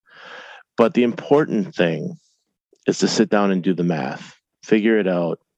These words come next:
figure out what your costs are, figure out what you would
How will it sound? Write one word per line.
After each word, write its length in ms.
figure 220
out 80
what 120
your 100
costs 560
are, 320
figure 500
out 280
what 260
you 240
would 380